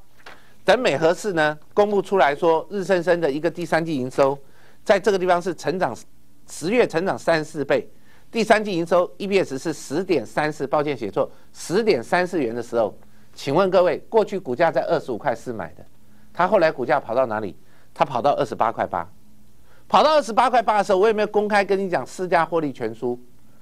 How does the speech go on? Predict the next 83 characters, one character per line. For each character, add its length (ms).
我 80
有 80
没 40
有 40
公 200
开 140
跟 160
你 60
讲 160
最 220
高 180
点 160
还 140
来 160
到 140
多 160
少？ 200
最 180
高 160
点 140
还 120
来 140
到 100
二 140
十 120
九 160
块 180
一， 220
有 100
没 60
有？ 40
上 220
礼 80
拜 160
五， 100
我 100
说 140
常 140
常 60
跟 160
各 100
位 60
讲， 140
好 180
的 120
股 160
票 180
就 100
买 160
好 160
的 80
股 140
票 180
就 120
是 100
好 160
的 100
开 220
始。 140
我 140
一 60
直 80
跟 120
你 60
讲， 160
日 140
升 180
升 140
这 0
种 160
股 80
票 180
会 220
一 80
直 160
来 180
回 100
做， 200
一 80
直 100
来 180
回 120
做， 200